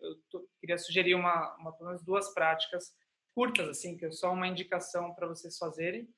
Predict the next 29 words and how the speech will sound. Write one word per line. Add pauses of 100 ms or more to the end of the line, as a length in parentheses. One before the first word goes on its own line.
(320)
E
aí,
por
fim, (460)
vocês
têm
que
pensar
assim: (140)
se
as
coisas
são
impermanentes,
por
que
que
elas
são
impermanentes? (400)
Porque
a
nossa
visão
de
impermanência
é
muito
ingênua.